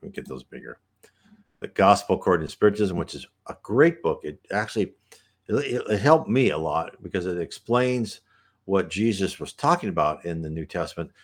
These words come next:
But to us, is many things I did not understand. There was many parables. I go, you know, and I'm probably just denser than most, but it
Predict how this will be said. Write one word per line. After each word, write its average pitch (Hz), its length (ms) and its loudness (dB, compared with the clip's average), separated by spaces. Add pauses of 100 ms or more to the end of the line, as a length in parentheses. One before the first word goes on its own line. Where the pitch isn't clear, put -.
(120)
But 92 120 -4
to 107 160 2
us, 110 200 4
is 85 120 -6 (160)
many 165 200 4
things 127 220 2
I 95 80 6
did 101 120 4
not 101 120 4
understand. 90 360 -2
There 78 80 -4
was 78 100 -6
many 90 240 -2
parables. 110 640 4
I 87 80 0
go, 76 320 -6 (560)
you - 80 -20
know, 120 200 -18 (280)
and 90 120 -6
I'm 98 120 -2
probably 90 240 -2
just 85 180 -10
denser 87 320 -8
than 80 160 -12
most, 82 280 -8 (520)
but 92 100 -2
it 90 140 -2